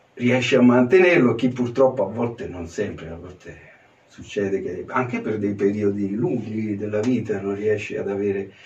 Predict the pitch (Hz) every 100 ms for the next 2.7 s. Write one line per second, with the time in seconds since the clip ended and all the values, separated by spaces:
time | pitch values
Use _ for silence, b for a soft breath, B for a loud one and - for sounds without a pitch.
0 | B B _ 107 104 104 - 107 - 101
1 | - - 113 107 107 104 98 98 98 -
2 | 98 - - - - -